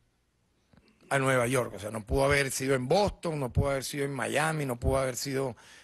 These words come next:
en Houston, en Washington, no. Casualmente en Nueva York,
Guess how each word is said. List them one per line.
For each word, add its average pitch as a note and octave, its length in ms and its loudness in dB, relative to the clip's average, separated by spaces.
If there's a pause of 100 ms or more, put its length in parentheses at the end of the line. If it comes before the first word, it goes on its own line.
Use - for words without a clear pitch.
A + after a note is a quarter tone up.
en A2 200 -6
Houston, D3 480 0
en B2 140 -4
Washington, C3 500 -2
no. B2 220 -8 (240)
Casualmente D#3 580 -2
en C#3 80 0
Nueva C3 180 -2
York, D3+ 240 2